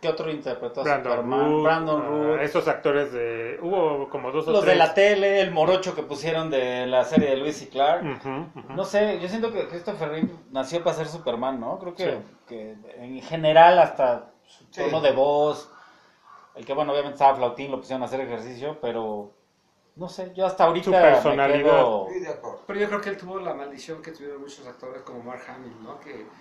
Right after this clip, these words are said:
Speaker 4: se encasilló en Luke Skywalker y
Speaker 2: Ujú.
Speaker 1: No sé.
Speaker 4: Christopher Reeve era Superman y Superman. Sé que hizo otras películas, pero sin pena ni gloria, ¿no? Era
Speaker 1: Bueno,
Speaker 4: Superman,
Speaker 1: ¿qué le
Speaker 4: ¿no?
Speaker 1: pasó al mismo George Reeves? Que se acabó matando porque, pues, igual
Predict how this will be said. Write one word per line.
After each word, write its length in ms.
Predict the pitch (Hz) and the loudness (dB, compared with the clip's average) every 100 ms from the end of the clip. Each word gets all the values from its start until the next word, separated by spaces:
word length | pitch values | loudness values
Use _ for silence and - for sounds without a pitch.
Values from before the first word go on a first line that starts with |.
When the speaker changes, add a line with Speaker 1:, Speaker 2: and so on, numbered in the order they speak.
| - - | -20 -20
Speaker 4:
se 120 | - | -16
encasilló 480 | 135 139 120 131 135 | -16 -14 -16 -16 -16
en 120 | 135 135 | -14 -16
Luke 120 | 139 | -16
Skywalker 680 | - 139 123 139 135 156 139 | -18 -16 -14 -16 -16 -16 -16
y 320 | 123 120 120 | -14 -12 -10
Speaker 2:
Ujú. 140 | 139 | -10
Speaker 1:
No 140 | 139 139 | -12 -14
sé. 320 | - 143 160 | -12 -10 -10
Speaker 4:
Christopher 360 | - 143 160 143 | -14 -18 -14 -12
Reeve 280 | 135 147 147 | -10 -12 -12
era 240 | 139 139 | -10 -10
Superman 560 | 120 - 120 120 127 151 | -12 -16 -16 -14 -16 -16
y 40 | |
Superman. 480 | 160 - 123 143 147 - _ _ | -18 -18 -18 -16 -16 -20 _ _
Sé 220 | - 175 | -14 -14
que 100 | 175 | -6
hizo 340 | 160 160 175 143 | -4 -4 -6 -6
otras 260 | 135 143 | -8 -12
películas, 760 | - 127 123 131 139 143 175 - _ _ _ _ | -14 -16 -16 -16 -14 -12 -12 -16 _ _ _ _
pero 120 | 127 | -16
sin 160 | 123 147 | -14 -12
pena 180 | 156 165 | -12 -12
ni 80 | 147 | -12
gloria, 320 | 131 160 139 | -8 -8 -8
¿no? 200 | 123 123 - _ | -12 -16 -20 _
Era 160 | 120 | -14
Speaker 1:
Bueno, 140 | 156 - | -14 -14
Speaker 4:
Superman, 400 | - - - - | -18 -10 -6 -2
Speaker 1:
¿qué 100 | 196 | 2
le 80 | 196 | 4
Speaker 4:
¿no? 40 | 202 | 4
Speaker 1:
pasó 220 | 160 180 | 4 4
al 100 | 170 | 2
mismo 260 | 170 165 156 | -2 -6 -4
George 260 | 147 143 156 | -4 -4 -6
Reeves? 260 | 339 349 | -10 -12
Que 100 | - 139 | -16 -18
se 80 | |
acabó 280 | - 139 139 | -8 -4 -4
matando 520 | 156 151 147 135 160 | -4 -4 -6 -6 -10
porque, 300 | 147 101 - - _ | -14 -20 -20 -20 _
pues, 160 | _ _ | _ _
igual 380 | 104 110 110 104 | -18 -14 -14 -18